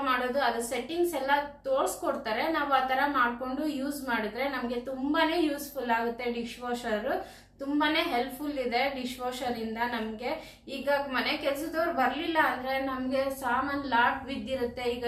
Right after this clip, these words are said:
ಯಾವ್ದಾದ್ರು ಒಂದ್ ಫಂಕ್ಷನ್ ಆಗ್ಲಿ, ಮನೆಗ್ ನೆಂಟ್ರಾಗ್ಲಿ ಬಂದ್ರೆ ತುಂಬಾನೇ ಸಾಮಾನ್ ಬೀಳುತ್ತೆ,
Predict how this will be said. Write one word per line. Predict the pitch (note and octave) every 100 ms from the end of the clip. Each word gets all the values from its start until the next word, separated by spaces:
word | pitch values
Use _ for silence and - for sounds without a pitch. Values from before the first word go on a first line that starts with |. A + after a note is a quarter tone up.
| A#3+
ಯಾವ್ದಾದ್ರು | A#3 A3 B3+ D4
ಒಂದ್ | D4 C4+
ಫಂಕ್ಷನ್ | B3 B3 C4+ C4+
ಆಗ್ಲಿ, | A#3+ A#3 A#3 A#3+
ಮನೆಗ್ | G#3+ A#3 B3+
ನೆಂಟ್ರಾಗ್ಲಿ | A#3+ C4 C4 B3+ B3 A#3+ A3
ಬಂದ್ರೆ | A#3 B3 A#3+ C4 C4 - - -
ತುಂಬಾನೇ | C4+ C#4 C#4+ C4+ C#4+
ಸಾಮಾನ್ | D4+ C#4+ B3 C4 C4+
ಬೀಳುತ್ತೆ, | B3 A#3+ A#3 B3